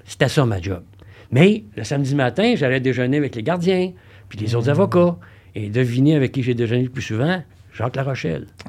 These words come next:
Speaker 1: un des plus grands criminalistes de l'histoire du Canada, tu comprends bien ?
Speaker 2: Wow.
Speaker 1: Et une personnalité hallucinante. Le gars, il avait sept enfants, je pense. Euh,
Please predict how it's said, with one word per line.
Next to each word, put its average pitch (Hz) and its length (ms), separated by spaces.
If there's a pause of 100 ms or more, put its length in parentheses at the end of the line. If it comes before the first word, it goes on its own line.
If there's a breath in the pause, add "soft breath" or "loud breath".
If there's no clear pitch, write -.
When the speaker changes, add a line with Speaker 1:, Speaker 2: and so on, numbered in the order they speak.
(140)
Speaker 1:
un 127 100
des 127 100
plus 120 160
grands 123 200
criminalistes 120 560
de 117 40
l'histoire 107 320
du 107 80
Canada, 104 440
tu - 80
comprends 101 320
bien ? 127 140
Speaker 2:
Wow. 151 60 (380 loud breath)
Speaker 1:
Et 151 320
une 127 100
personnalité 120 1000 (180)
hallucinante. 101 800 (600 soft breath)
Le 110 100
gars, 139 220
il 143 80
avait 107 180
sept 135 320
enfants, 113 400
je - 80
pense. 120 320 (420 loud breath)
Euh, 101 840